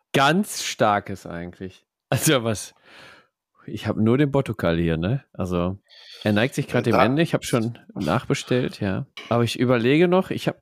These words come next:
Speaker 1: noch so was Polnisches im, im Schrank. Ich glaub, heute ist der Tag gekommen, wo ich noch einen zweiten Schnaps trinken muss, Ali. Und dann
Speaker 2: Ui,
Speaker 1: spül ich
Speaker 2: ja.
Speaker 1: das mit Wasser runter.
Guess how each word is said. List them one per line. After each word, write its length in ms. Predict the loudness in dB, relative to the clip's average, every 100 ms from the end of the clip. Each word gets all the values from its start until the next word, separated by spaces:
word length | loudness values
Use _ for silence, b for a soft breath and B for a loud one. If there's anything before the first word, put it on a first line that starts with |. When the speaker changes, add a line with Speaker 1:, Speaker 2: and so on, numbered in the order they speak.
| -6
Speaker 1:
noch 260 | -6 -6
so 140 | -4 -2
was 120 | -2 0
Polnisches 560 | 2 4 2 0 -6
im, 220 | -6 -6
im 160 | -6 -8
Schrank. 380 | -4 0 0 -2
Ich 140 | -4
glaub, 280 | -2 -2 0
heute 280 | 0 2 2
ist 300 | 2 0 0
der 120 | 0
Tag 220 | 0 -2
gekommen, 440 | -2 0 0 0 0
wo 100 | 2
ich 260 | 0 -4
noch 160 | -6 -4
einen 100 | -4
zweiten 280 | 0 0 0
Schnaps 260 | -8 -8
trinken 240 | -8 -8 -8
muss, 240 | -10 -8
Ali. 340 | -8 -6 -8 -10 _ _ _ _ _ _ _ _
Und 160 | 0 2
dann 120 | 4
Speaker 2:
Ui, 220 | 2 0
Speaker 1:
spül 260 | -6 -6 0
ich 40 |
Speaker 2:
ja. 120 | 4 6
Speaker 1:
das 80 |
mit 120 | 4 0
Wasser 260 | -2 0
runter. 460 | 0 -2 -2 -4